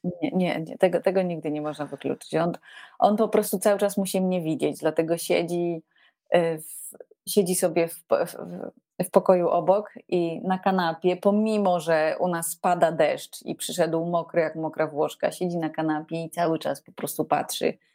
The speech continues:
czy wszystko jest w porządku, ale i, ta, znaczy ja sobie tak tłumaczę, że on po prostu patrzy, czy jestem bezpieczna, czy wszystko jest w porządku, a może on po prostu patrzy, czy ja nie palnę czegoś głupiego, <laughs> więc jak, jak będzie jakieś szczeknięcie albo gryźnięcie,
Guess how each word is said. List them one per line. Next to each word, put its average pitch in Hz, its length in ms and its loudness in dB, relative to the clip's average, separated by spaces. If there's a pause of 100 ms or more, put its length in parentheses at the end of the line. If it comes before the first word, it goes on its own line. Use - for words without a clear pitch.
czy 170 100 0
wszystko - 260 2
jest 165 120 0
w - 40 -20
porządku, 175 680 -2 (220)
ale 196 180 4
i, - 280 -4 (420)
ta, - 80 8 (140)
znaczy 240 200 4
ja - 80 4
sobie 220 220 2
tak 196 200 2
tłumaczę, 233 380 2
że 175 80 4
on 175 80 -2
po 175 100 -4
prostu 185 260 0
patrzy, - 320 2
czy - 100 -2
jestem 170 300 0
bezpieczna, 175 460 -2
czy 175 120 -4
wszystko - 240 -4
jest 180 100 -2
w - 20 -10
porządku, 285 360 2
a 165 40 4
może 185 220 0
on 202 80 0
po 190 100 -6
prostu 190 260 -2
patrzy, 180 300 2
czy 196 100 0
ja 185 100 4
nie 202 120 -2
palnę 233 320 2
czegoś 156 260 -4
głupiego, 156 520 0
<laughs> 202 80 2
więc 247 280 4
jak, - 220 6 (260)
jak 226 140 4
będzie 247 240 6
jakieś 269 360 2
szczeknięcie 233 720 2
albo 214 320 0 (340)
gryźnięcie, 220 840 2